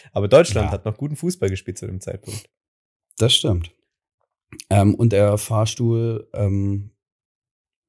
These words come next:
Speaker 2: ähm, d-, da, da geht's darum, wenn die Leute, die drin sind, also, weiß ich nicht, es steht jetzt jemand im Aufzug, im E-,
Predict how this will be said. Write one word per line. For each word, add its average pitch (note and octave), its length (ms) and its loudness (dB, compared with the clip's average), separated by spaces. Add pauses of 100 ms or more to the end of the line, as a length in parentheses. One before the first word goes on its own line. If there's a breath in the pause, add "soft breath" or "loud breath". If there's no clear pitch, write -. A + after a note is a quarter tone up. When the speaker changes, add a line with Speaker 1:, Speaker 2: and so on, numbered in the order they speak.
(600)
Speaker 2:
ähm, G2+ 300 4
d-, - 120 -8
da, G2+ 160 -2
da F#2+ 200 -2
geht's G#2 280 0
darum, A2+ 520 4 (420 loud breath)
wenn G#2 200 6
die G#2 60 6
Leute, G#2 600 2
die G#2 260 -6
drin A#2 340 6
sind, F2+ 480 -6 (280)
also, F#2+ 340 0
weiß F#2 240 -2
ich F2 60 -4
nicht, C2 100 -6
es G2 80 -4
steht G#2+ 220 -2
jetzt G2+ 140 -4
jemand G2 200 -2
im F2+ 100 -6
Aufzug, C3+ 640 -6 (300)
im G#2 140 6
E-, - 80 -4